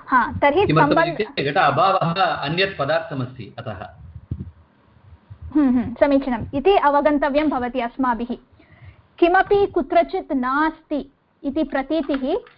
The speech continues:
Speaker 1: तेनैव सम्बन्धेन भवति, येन सम्बन्धेन सः पदार्थः तत्र भवति। नाम, "घटः भूतले नास्ति संयोगेन"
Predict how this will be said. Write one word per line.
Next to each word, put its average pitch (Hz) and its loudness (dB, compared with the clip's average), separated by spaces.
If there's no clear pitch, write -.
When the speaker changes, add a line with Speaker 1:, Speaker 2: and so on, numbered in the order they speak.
Speaker 1:
तेनैव 381 6
सम्बन्धेन 320 0
भवति, 269 -2
येन 294 0
सम्बन्धेन 285 2
सः - -6
पदार्थः 277 -2
तत्र 262 -4
भवति। 240 -6
नाम, 269 4
"घटः 302 4
भूतले 294 4
नास्ति 262 -6
संयोगेन" 254 0